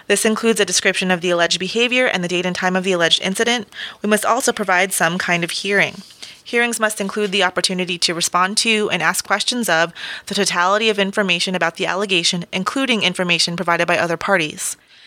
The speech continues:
In nineteen sixty-eight, the Western District of Missouri issued a general order that clearly articulates why campus processes should not resemble courts of law and should have a separate and distinct function related to the maintenance of a safe campus environment.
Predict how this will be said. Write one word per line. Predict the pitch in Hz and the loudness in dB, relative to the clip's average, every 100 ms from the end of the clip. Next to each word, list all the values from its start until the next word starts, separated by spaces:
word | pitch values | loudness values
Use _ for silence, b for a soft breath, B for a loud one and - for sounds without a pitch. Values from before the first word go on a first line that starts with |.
| B - | B -2
In | 214 | 0
nineteen | 220 226 269 | -2 -4 -6
sixty-eight, | 285 - 254 220 196 - | -6 -6 -4 -2 -2 -2
the | |
Western | 202 190 - 220 | 0 0 0 -2
District | 202 202 208 214 | 0 -2 -2 -4
of | 208 | -2
Missouri | 220 190 165 165 170 B B - | -2 0 -2 -2 -8 B B -4
issued | 196 214 190 | -2 2 2
a | |
general | 175 185 202 262 | 2 0 2 0
order | 190 180 165 170 | 2 2 2 2
that | 180 | 0
clearly | - 220 220 240 | -2 0 0 2
articulates | 233 - 190 190 180 180 | 0 0 -2 0 0 0
why | 180 175 202 | 0 0 0
campus | - 202 - | 0 0 0
processes | - 185 175 175 - 185 - | 0 0 -2 -4 -4 -4 -2
should | - 190 | 0 0
not | 185 185 - | 2 0 2
resemble | 214 202 202 220 | 0 0 2 -2
courts | - 185 - | 0 0 0
of | 196 | 0
law | 165 160 - B B B | 2 2 0 B B B
and | 196 185 | 0 2
should | - 240 247 | 2 2 2
have | 220 | 0
a | 185 190 | 0 0
separate | - 214 240 - | -2 0 0 0
and | 185 | -2
distinct | 180 - 214 262 | -4 -2 -2 -2
function | - 226 220 - 165 165 - | -2 0 2 2 2 -2 -2
related | 190 190 190 190 | 2 4 2 2
to | |
the | 185 | 0
maintenance | 185 185 180 196 - | 2 0 0 -2 0
of | 180 175 | 0 0
a | 180 | -2
safe | - 196 214 - | -2 -4 -4 -6
campus | - 175 185 | -2 -2 -2
environment. | 180 214 208 175 151 - | -2 0 2 0 -2 -6